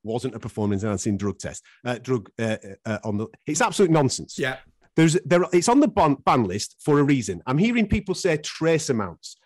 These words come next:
Speaker 1: levels, wait for the science. The science is the test.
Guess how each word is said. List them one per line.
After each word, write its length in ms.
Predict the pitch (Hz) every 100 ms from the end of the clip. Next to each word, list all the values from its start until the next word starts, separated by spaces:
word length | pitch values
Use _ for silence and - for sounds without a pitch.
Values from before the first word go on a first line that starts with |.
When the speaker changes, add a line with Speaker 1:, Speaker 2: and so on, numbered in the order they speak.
| _
Speaker 1:
levels, 680 | 113 135 165 131 107 73 - _ -
wait 260 | 120 165 -
for 60 |
the 100 | 151
science. 460 | 156 165 147 92 - - -
The 80 | 190
science 480 | - 277 330 302
is 140 | 254 190
the 80 | 180
test. 580 | - 339 285 - -